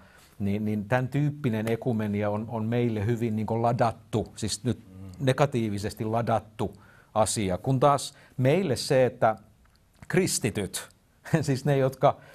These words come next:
sydämessään uskovat, jos tässä nyt hyvin, hyvin simppelisti yksinkertaista, tai ei se varmaan simppeli on kyllä ihan väärä sana, mutta siis tälleen sanallisesti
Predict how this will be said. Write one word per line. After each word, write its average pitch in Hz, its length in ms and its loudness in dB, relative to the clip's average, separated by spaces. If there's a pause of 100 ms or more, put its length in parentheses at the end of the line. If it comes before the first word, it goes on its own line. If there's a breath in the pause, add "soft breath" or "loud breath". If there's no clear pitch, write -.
(100)
sydämessään 127 1000 2
uskovat, 131 640 0 (160)
jos 131 200 -2
tässä 135 260 2
nyt 127 300 -4
hyvin, 160 420 4
hyvin 131 460 2 (760 loud breath)
simppelisti 139 720 2
yksinkertaista, 113 720 0
tai 113 100 0
ei 113 80 0
se 113 80 -4
varmaan 113 280 0
simppeli 117 320 -2
on 98 60 -2
kyllä 107 140 -2
ihan 113 200 0
väärä 98 260 2
sana, 98 300 -4
mutta 95 240 -6
siis 101 140 -6
tälleen 110 260 -2
sanallisesti 135 840 0